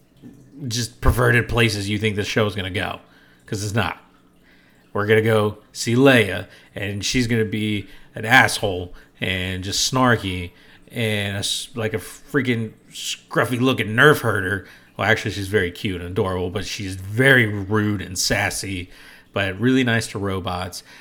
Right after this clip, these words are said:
And, like, I don't know, it's crazy. I, I adore this character, though, and I'm really excited to see what happens, man, because I wanna, like, seeing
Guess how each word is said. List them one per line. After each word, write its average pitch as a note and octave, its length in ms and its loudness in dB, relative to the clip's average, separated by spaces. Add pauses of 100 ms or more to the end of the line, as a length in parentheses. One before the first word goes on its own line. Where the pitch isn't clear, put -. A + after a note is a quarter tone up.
(140)
And, F#2 520 -6
like, G2+ 220 -12
I A2+ 100 4
don't G2 140 -4
know, A#2 100 -10
it's A#2+ 160 -2
crazy. F2+ 500 0
I, A2+ 80 2
I G2+ 280 -4
adore A#2+ 340 4
this A2 160 0
character, F#2+ 400 -4
though, F2+ 340 -8 (260)
and F#2+ 500 -4
I'm F#2+ 440 -8
really D3 200 2
excited B2+ 280 0
to A#2+ 60 -2
see C#3+ 180 -4
what D#3 180 -2
happens, A#2 440 0
man, G2+ 340 -6
because A#2+ 440 -4 (880)
I A2+ 120 4
wanna, C#3+ 480 2
like, C3 300 -2 (720)
seeing F3+ 880 0